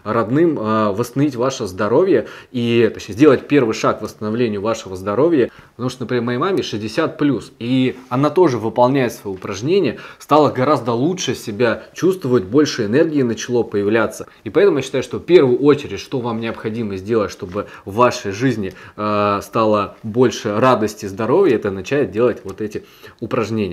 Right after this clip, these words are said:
Э, Виктор Владимирович, я вот слышал, что эти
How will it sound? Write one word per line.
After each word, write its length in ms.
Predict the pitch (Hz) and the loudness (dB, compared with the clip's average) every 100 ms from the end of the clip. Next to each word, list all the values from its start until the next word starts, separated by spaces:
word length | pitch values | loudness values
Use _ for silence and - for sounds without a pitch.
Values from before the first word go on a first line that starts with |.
| 76 - - - - 101 | -8 -16 -20 -20 -12 -4
Э, 340 | 104 101 98 | 0 0 -2
Виктор 240 | 139 139 | 0 0
Владимирович, 520 | 120 117 123 117 92 120 | 0 0 2 0 0 0
я 100 | 139 | 0
вот 100 | 139 | 0
слышал, 340 | 202 208 143 | -4 -2 -2
что 440 | - - 131 117 - - - - | -2 2 4 4 2 -20 -14 -8
эти 440 | 131 - 120 | -4 4 4